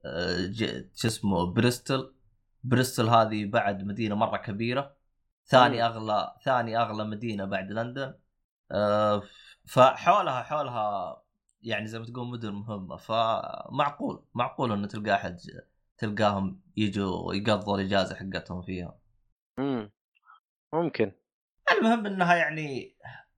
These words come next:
Speaker 1: زي ما تقول إحنا جا-، المنطقة هذه كان ما كنت أعرفها من قبل، فصراحة إن-، انبسطت إني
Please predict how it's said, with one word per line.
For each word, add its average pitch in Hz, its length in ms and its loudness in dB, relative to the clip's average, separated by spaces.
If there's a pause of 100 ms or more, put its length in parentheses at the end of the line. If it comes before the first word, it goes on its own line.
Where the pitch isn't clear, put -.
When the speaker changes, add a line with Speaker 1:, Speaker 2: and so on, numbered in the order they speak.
(180)
Speaker 1:
زي - 220 -6
ما 349 80 -4
تقول 175 260 -2
إحنا 151 180 -2
جا-، 92 800 -2
المنطقة 180 520 2
هذه 196 120 -4
كان 185 200 -2
ما 185 220 4
كنت 175 280 -6
أعرفها 151 320 -4
من 123 120 -8
قبل، 131 380 -6 (120)
فصراحة 135 960 2
إن-، 143 200 -8
انبسطت 139 680 -6
إني 117 540 -6